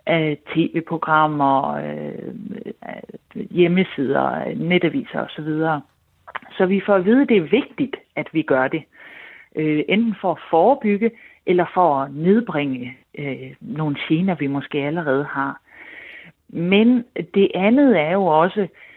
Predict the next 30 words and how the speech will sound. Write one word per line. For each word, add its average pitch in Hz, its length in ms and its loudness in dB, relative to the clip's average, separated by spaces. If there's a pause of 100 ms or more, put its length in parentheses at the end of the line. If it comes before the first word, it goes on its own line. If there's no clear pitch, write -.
(240)
at 175 180 2 (280)
hvis 185 300 2
vi 196 80 0
hele 226 340 2
tiden 196 240 2
får 165 80 2
at 151 140 -2
vide, 208 340 2 (100)
at - 180 -8
det 180 100 4
er 143 160 -4
vigtigt, 170 480 -2
at 139 180 -8
vi 151 60 -2
gør 139 340 -2
det, 175 140 -6 (460)
og 175 120 0
vi 196 80 4
så 202 200 -2
samtidig 214 540 2
også 190 220 0
får 196 100 4
et 170 120 -2
indtryk 208 400 0
af, 170 160 -2 (360)
jamen 196 260 0
det 208 140 2
er 233 40 6
noget, 202 340 4
alle 190 260 0